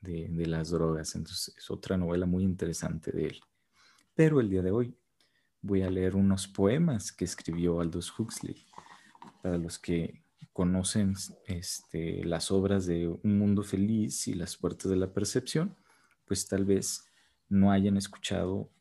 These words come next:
eh, o no sabían siquiera que, que Aldous, Aldous Huxley también le gustaba escribir poesía. Entonces, en este capítulo voy a leer algunos de los poemas que, que escribió. El primer poema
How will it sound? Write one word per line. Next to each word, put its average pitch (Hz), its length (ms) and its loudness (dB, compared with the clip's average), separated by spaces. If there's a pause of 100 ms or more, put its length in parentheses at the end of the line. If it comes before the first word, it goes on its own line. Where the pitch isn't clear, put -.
(160)
eh, 87 440 -6
o 90 120 0
no 98 140 2
sabían 107 420 0
siquiera 98 580 -2
que, - 300 -8 (380)
que 80 100 -4
Aldous, 82 560 -4
Aldous - 420 -6
Huxley 98 360 -2
también 82 420 -2
le 90 80 -2
gustaba 82 360 -8
escribir - 540 -12
poesía. 151 440 -6 (1080)
Entonces, 127 480 0
en 110 120 2
este - 240 -4
capítulo 127 720 -2 (460)
voy 101 220 2
a 101 60 2
leer 95 240 2
algunos 95 380 4
de 98 80 2
los 92 240 -2
poemas 104 580 0
que, - 240 -8 (360)
que 87 100 -8
escribió. 78 640 -4 (1400)
El 107 140 0
primer 151 400 0
poema 110 560 2